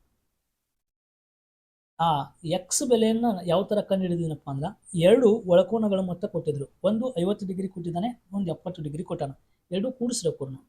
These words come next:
ಎಷ್ಟಾಯ್ತು? ಒನ್ ಟ್ವೆಂಟಿ ಡಿಗ್ರಿ ಆಯ್ತು. ಹೌದಾ? ಹಾಗಾದ್ರೆ ಆ ಹೊರಕೋನ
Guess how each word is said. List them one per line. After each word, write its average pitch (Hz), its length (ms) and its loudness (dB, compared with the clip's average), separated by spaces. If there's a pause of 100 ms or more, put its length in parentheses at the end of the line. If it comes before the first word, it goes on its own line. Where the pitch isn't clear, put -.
ಎಷ್ಟಾಯ್ತು? 202 560 0
ಒನ್ 202 140 -2
ಟ್ವೆಂಟಿ 196 260 -2
ಡಿಗ್ರಿ 160 280 -2
ಆಯ್ತು. 131 200 -6 (800)
ಹೌದಾ? 226 420 0 (280)
ಹಾಗಾದ್ರೆ 185 560 -2 (400)
ಆ 165 140 4
ಹೊರಕೋನ 240 500 0